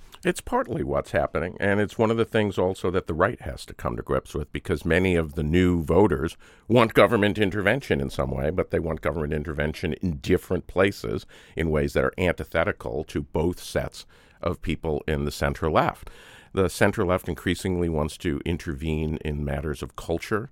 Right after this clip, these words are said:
sometimes in matter of speech, depending on the country or the institution. They tend to want to economically intervene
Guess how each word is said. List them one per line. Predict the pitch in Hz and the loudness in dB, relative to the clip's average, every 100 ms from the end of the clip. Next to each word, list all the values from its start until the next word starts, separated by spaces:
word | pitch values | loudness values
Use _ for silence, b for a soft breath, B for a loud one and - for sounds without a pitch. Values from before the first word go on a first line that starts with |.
| - | -14
sometimes | - 80 82 78 78 | -2 0 2 0 0
in | 76 | 0
matter | 73 76 71 | 2 2 -2
of | 69 | -4
speech, | - - 80 107 - - - | -10 -6 -2 -2 -2 -12 -10
depending | - - 85 85 | -2 0 2 2
on | 85 82 | 0 -2
the | |
country | 76 90 90 101 98 | -2 -2 -2 0 2
or | 92 69 | 2 -2
the | 71 | -4
institution. | 80 80 - - 107 107 123 143 | -4 -6 -10 -8 -6 -4 -6 -4
They | 82 87 | 0 0
tend | - 90 92 | 2 0 2
to | 98 | -2
want | 82 85 - | 0 -2 -2
to | - 87 | -4 -4
economically | - 76 69 85 95 110 101 101 B B B | -4 -2 0 0 0 -2 -2 -4 B B B
intervene | 98 - 85 76 90 92 98 95 | -2 0 -4 -2 0 2 2 0